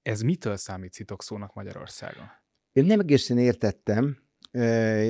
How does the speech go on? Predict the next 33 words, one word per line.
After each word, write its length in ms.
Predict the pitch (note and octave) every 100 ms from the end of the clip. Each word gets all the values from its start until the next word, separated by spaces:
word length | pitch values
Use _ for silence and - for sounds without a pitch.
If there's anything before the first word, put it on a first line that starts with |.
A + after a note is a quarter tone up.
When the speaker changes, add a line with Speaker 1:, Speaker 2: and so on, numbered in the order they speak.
| -
Speaker 2:
de 160 | - A2+
én 160 | B2+ E3
őszintén 300 | D#3+ D#3 B2+
szólva 260 | C#3+ B2
nem 160 | B2 C#3
értettem 480 | B2 A2+ - A2+ G#2
már 160 | G2+
eleve, 320 | G#2+ A#2+ G2+
hogy 140 | G2+ F2+
hogy 180 | A2 -
került 340 | G2+ G2 F2
be 240 | F#2+ G2 - - _ _ -
a, 80 | F#2 F#2 F2+ F2+ F2 F2+ G#2 - _ _
a 200 | - F2+ -
kormánynak 1080 | G#2 G#2 F#2+ F#2 F2+ - - - F2+ -
a 320 | F#2 F2 F2+ E2+
mitológiájába 1080 | A2+ A#2 A2 G2 F#2 F2 F#2 E2+ F2+ F2+ F2+
kétezer-tízben, 1160 | - G#2+ G2+ F#2 F2+ - G2 F#2 E2+ F2 D#2 - _
mert 180 | F#2+ -
kétezer-kilencben 920 | D3 A#2+ G2+ F#2+ D3 A2+ G#2+ F#2 G2
még 120 | G2+
nem 200 | G#2 A2
volt 220 | F2 E2+
benne. 300 | F2 E2 D#2
Tehát 260 | D2+ F#2 F2+
Orbán 300 | A#2 G2+ F#2+
Viktor 280 | G2 - F#2
szellemi 380 | - A2 G2+ F#2
fejlődését 680 | G2+ G2+ F#2+ F#2+ - G2 F#2+
ember 260 | F2+ F2
kísírját, 520 | - G#2 B2 B2 A2+
ugye 140 | A2 G#2
itt 200 | -